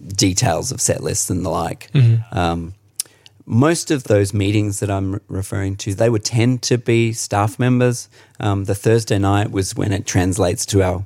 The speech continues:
Speaker 1: volunteers. And then from Thursday, obviously, to Sunday, it's m-, mostly volunteer driven.
Speaker 2: So every Thursday you're having a team night with all your volunteers, and there's no rehearsal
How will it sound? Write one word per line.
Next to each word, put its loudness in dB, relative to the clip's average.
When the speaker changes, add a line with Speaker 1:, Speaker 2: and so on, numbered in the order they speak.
Speaker 1:
volunteers. 0
And 2
then 2
from 0
Thursday, 0
obviously, -2
to -4
Sunday, -4
it's 0
m-, -4
mostly -2
volunteer -2
driven. -4
Speaker 2:
So 0
every 2
Thursday 0
you're 2
having 0
a -2
team -2
night 2
with -2
all 2
your 2
volunteers, 0
and 0
there's 4
no 4
rehearsal 2